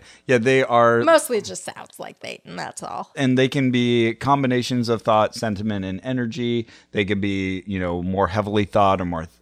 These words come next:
Speaker 1: heavily energy. So she gave us ad nauseum all these examples and kinda drew little diagrams on the board, like, "This is primarily a sentiment that you are
Speaker 2: Mm-hmm.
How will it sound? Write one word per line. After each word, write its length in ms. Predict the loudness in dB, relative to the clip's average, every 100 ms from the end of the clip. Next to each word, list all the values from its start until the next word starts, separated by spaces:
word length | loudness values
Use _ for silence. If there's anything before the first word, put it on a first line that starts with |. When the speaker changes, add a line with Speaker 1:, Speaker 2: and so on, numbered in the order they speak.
| _ -8
Speaker 1:
heavily 380 | -4 -2 -4
energy. 360 | -2 -2 -4 -6
So 160 | -4 -4
she 160 | -2
gave 180 | 0 0
us 140 | -2
ad 200 | -4 -4
nauseum 400 | -2 -4 -4 -4
all 120 | -4 -4
these 180 | -6
examples 720 | -8 -8 -8 -6 -6 -6 -6 -6
and 140 | -10 -14 -20 -4
kinda 200 | 0 2
drew 200 | 2 0
little 160 | 0 0
diagrams 500 | 0 0 0 -2 -2
on 60 | -4
the 80 |
board, 260 | -2 -2 -2
like, 180 | -4 -4
"This 200 | -8 -10
is 140 | -14
primarily 720 | -8 -4 -4 -4 -4 -4 -4 -4
a 120 | -6
sentiment 600 | -6 -6 -6 -6 -8 -8
that 180 | -8 -6
you 120 | -4
are 40 |
Speaker 2:
Mm-hmm. 40 | -4